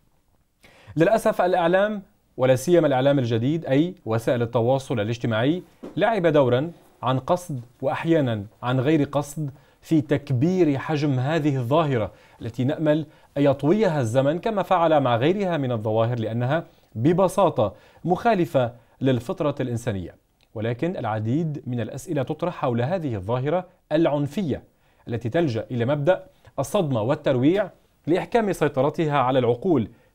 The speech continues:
قبل المدن والمناطق. قيل الكثير حول تمويل وأهداف هذه الداعش،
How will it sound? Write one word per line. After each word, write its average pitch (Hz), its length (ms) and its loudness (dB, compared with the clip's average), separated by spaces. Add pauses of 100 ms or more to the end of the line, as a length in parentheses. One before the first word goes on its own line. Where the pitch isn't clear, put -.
(140)
قبل 135 200 4
المدن 120 420 0 (220)
والمناطق. 117 680 -2 (600)
قيل 220 160 6
الكثير 196 460 -2
حول 196 300 0
تمويل 185 520 -2
وأهداف 135 540 -2
هذه 143 260 0
الداعش، 117 560 -2